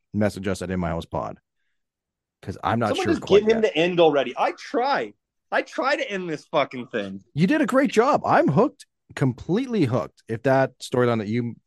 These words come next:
Speaker 1: said is on my television each week, I'm, I'm
Speaker 2: I'm so
Speaker 1: in.
Speaker 2: mad. I s-, fucking spilled some of my Kool-Aid jammer.
Speaker 1: What flavor?
Speaker 2: Uh, blue.
Speaker 1: Oh,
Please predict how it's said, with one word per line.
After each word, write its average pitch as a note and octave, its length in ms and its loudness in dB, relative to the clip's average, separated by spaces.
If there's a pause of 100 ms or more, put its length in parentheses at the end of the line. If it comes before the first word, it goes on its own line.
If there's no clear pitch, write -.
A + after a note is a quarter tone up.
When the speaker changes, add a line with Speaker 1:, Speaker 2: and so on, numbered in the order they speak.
(200)
Speaker 1:
said A2+ 440 -2 (420)
is G#2 140 -6
on G#2+ 140 0
my G#2 100 0
television F2 480 -4
each E2 160 -10
week, C2+ 220 -12 (260)
I'm, G#2 220 0
I'm G2 180 -4
Speaker 2:
I'm C#4 140 4
so E4+ 200 4
Speaker 1:
in. - 60 2
Speaker 2:
mad. A3+ 400 4
I F#3 100 6
s-, - 220 -14 (380)
fucking E3+ 380 -8
spilled - 480 2
some A3+ 120 4
of G#3 40 2
my G3 120 6
Kool-Aid F3 400 2
jammer. B2+ 480 0 (360)
Speaker 1:
What F#3 240 2
flavor? A#3+ 680 -2 (760)
Speaker 2:
Uh, B2+ 460 4
blue. C#3 540 0 (560)
Speaker 1:
Oh, C#2 280 -14